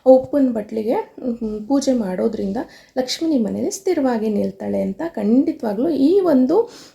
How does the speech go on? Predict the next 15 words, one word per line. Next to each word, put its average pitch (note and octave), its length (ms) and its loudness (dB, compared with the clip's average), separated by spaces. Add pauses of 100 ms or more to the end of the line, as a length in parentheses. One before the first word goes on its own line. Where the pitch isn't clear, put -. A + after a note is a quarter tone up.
(140)
ಮ್, A#3 320 2 (100)
ಅಭ್ಯಾಸನ G#3+ 460 -2 (100)
ನೀವು B3+ 200 4
ಕೂಡ B3 160 -2 (160)
ಪ್ರತಿಯೊಬ್ಬರು B3+ 460 -2
ರೂಢಿಸ್ಕೊಳ್ಳಿ. G#3+ 580 -2
ನಿಮ್ಮ A#3+ 200 0
ದೇವ್ರ G#3 300 -2
ಮನೆಯಲ್ಲಿ A3 280 0
ಸದಾ G#3 260 -4
ಉಪ್ಪನ್ನು A#3+ 580 0
ಇಟ್ಕೊಳ್ಳೋದನ್ನು G#3 540 -2 (360)
ಅಭ್ಯಾಸ A#3+ 380 2
ಮಾಡಿಕೊಂಡು A3+ 480 0
ಚೇಂಜಸ್ನ B3+ 560 -4